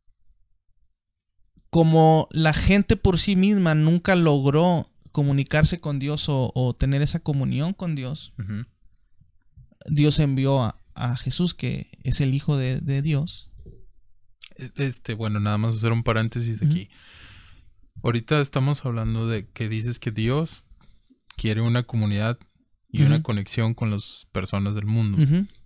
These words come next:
Speaker 2: Es-, esa comunidad se intentó hacer durante lo que se puede llamar el, el Antiguo Testamento.
Speaker 1: Así es.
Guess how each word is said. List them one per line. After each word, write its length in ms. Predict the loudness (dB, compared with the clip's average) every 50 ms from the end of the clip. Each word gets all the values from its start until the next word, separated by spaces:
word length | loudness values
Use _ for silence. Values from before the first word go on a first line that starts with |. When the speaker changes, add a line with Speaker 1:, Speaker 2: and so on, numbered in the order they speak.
| _ _ -20 _ _ _ -20 _ _ _ -20 -20 -20 -20 -20 -20 _ _ _ _ _ _ _ -4
Speaker 2:
Es-, 260 | -2 -2 -2 -2 -2 0
esa 280 | 0 0 2 0 -2 -2
comunidad 500 | 0 0 2 2 2 2 2 2 0 0
se 120 | 0 0
intentó 420 | 0 0 0 0 0 0 0 0
hacer 220 | 0 2 2 2 2 2
durante 680 | 2 2 2 0 0 0 0 0 0 2 2 2 0
lo 120 | 0 -2 -2
que 140 | -4 -4
se 100 | -4 -4
puede 280 | -4 -4 -2 -2 0 0
llamar 520 | 0 0 2 2 2 2 0 -2 -4 -8 _ _ _ _ _ _ _ -6
el, 640 | -4 -2 0 0 0 0 0 -2 -2 -4 -6 -8 -14 _ -20 -20 _ _ _ -8
el 120 | -4 -2
Antiguo 420 | -2 -2 -2 -2 0 0 0 0 -2
Testamento. 580 | -2 -4 -6 -4 -2 -2 -2 -2 -4 -4 -2 0
Speaker 1:
Así 240 | 0 0 2 0 0
es. 300 | -2 -2 -4 -6 -12 -18